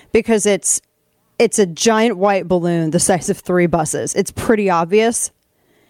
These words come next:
And they had said that their, their, uh, explanation was that it's a weather balloon. Uh, their stu-, it studies weather. And it just got loose. Yeah, it got loose and it happened to fly halfway the hell across the world,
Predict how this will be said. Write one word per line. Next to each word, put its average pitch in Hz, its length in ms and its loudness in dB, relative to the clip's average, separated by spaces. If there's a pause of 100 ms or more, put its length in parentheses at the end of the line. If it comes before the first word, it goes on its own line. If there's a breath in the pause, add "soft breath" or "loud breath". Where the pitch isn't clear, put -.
(360)
And 214 400 0 (100)
they 247 200 2
had 254 160 0
said 233 560 2 (120)
that 196 240 -2
their, 233 380 2
their, 220 500 0 (220)
uh, - 460 0
explanation 202 720 0
was 175 160 0
that 170 240 2
it's 170 140 -4
a 175 60 2
weather 185 300 2
balloon. 151 480 -2 (560 soft breath)
Uh, 190 140 4
their 202 160 2
stu-, - 200 -2
it 190 120 -4
studies 214 460 -2
weather. 175 400 -2 (420 soft breath)
And 214 200 4
it 208 120 2
just 208 200 0
got 190 220 0
loose. 180 280 -2
Yeah, 262 160 4
it 220 100 -4
got 320 240 0
loose 226 360 4
and 196 80 2
it 185 80 -4
happened 202 320 0
to 180 60 -2
fly 220 320 2
halfway 208 440 0
the 214 100 4
hell 185 180 2
across 175 400 0
the 175 120 0
world, 156 420 0